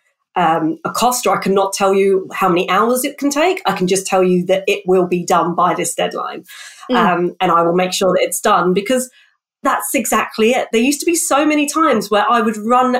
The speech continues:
Speaker 1: out of things to do, and I would then think, "Well, I'm not gonna start on a new project right now, so I'll just read the paper for, you know, forty minutes until the end of the working day,"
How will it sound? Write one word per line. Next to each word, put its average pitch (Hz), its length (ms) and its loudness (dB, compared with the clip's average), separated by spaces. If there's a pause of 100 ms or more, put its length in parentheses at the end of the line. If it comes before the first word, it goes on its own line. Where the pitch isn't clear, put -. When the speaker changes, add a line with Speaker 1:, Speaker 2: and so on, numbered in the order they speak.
Speaker 1:
out 220 440 0 (340)
of 190 220 0
things 202 340 2
to 202 100 -4
do, 180 460 2
and 190 140 2
I 190 220 2
would 185 220 0
then 185 420 2
think, 196 300 0
"Well, 247 340 2 (320)
I'm 302 100 0
not 381 100 2
gonna 381 140 2
start 254 460 0
on 247 100 2
a - 20 2
new 220 300 2
project 233 400 -2
right 170 200 -2
now, 175 200 0
so 285 180 -4
I'll 247 140 2
just 220 180 -4
read 185 200 2
the 180 60 -12
paper 285 320 -2
for, 175 460 0 (300)
you 180 120 4
know, 175 240 0 (100)
forty 185 320 2
minutes 180 280 0
until 175 240 0
the 175 140 2
end 170 140 2
of 160 80 0
the 170 60 0
working 165 400 0
day," 180 360 -2